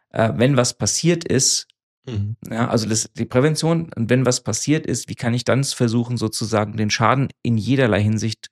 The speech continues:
Speaker 1: möglichst gering zu halten? Also klar, wenn die Verbrennung da ist, ist die Verbrennung da. Ähm, im Idealfall hätte ich mir gewünscht, dass nicht jemand sagt,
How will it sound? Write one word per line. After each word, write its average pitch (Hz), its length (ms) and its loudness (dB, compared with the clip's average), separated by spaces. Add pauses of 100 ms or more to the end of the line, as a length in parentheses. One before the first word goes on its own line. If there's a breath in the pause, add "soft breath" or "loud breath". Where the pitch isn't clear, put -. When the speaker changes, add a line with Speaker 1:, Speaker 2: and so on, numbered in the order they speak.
(120)
Speaker 1:
möglichst - 360 -4
gering 98 240 -4
zu - 160 -8
halten? - 260 -8
Also 107 140 -2
klar, 120 300 2
wenn 113 100 -2
die 110 60 0
Verbrennung 113 400 0
da 117 180 2
ist, 135 100 -2
ist - 160 -4
die 117 40 -12
Verbrennung 101 460 -4
da. 92 220 0 (720 loud breath)
Ähm, 107 320 2 (800)
im - 220 -12
Idealfall 135 680 4
hätte 113 160 2
ich - 160 -6
mir 139 180 2
gewünscht, 135 320 0
dass 113 140 -2
nicht 127 160 -4
jemand 117 240 0
sagt, - 500 -4